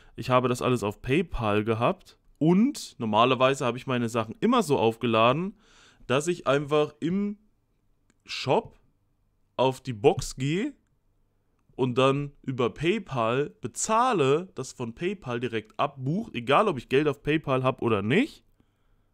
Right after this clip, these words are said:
Weil PayPal sicher schön das Geld nachträglich dann vom Bankkonto zieht, aber halt erstmal bezahlt. Jetzt habe ich, uh, du hast Platin erhalten.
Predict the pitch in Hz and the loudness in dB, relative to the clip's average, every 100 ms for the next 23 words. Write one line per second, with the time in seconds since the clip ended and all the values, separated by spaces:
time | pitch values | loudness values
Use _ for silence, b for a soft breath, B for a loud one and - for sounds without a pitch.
0 | _ _ _ _ _ _ _ _ _ _ | _ _ _ _ _ _ _ _ _ _
1 | _ _ _ _ _ _ _ _ _ _ | _ _ _ _ _ _ _ _ _ _
2 | _ _ _ _ _ b b b b b | _ _ _ _ _ b b b b b
3 | b b b b b b b b b _ | b b b b b b b b b _
4 | _ 107 151 151 185 269 196 156 143 156 | _ 2 2 2 0 0 0 0 0 -4
5 | 165 151 - 190 220 156 117 123 160 147 | -2 -4 0 0 2 0 -4 -4 -4 -2
6 | 135 175 - 156 147 139 135 131 117 127 | -2 -4 -4 -6 -4 -4 -4 -4 -4 -4
7 | 165 165 147 110 98 - 208 233 - 170 | -6 -6 -6 -6 -8 -6 -4 -2 0 0
8 | 156 143 139 - 139 120 113 - 104 90 | 0 0 -2 -4 -6 -6 -8 -10 -8 -8
9 | 87 b b b 123 120 147 147 147 - | -12 b b b -8 -2 0 0 -2 -6
10 | - _ _ _ _ _ _ _ _ _ | -20 _ _ _ _ _ _ _ _ _
11 | 90 127 214 107 - - - 82 131 202 | -12 -8 -8 -8 -12 -14 -12 -6 -4 -2
12 | 120 110 95 87 90 | -4 -2 -4 -6 -12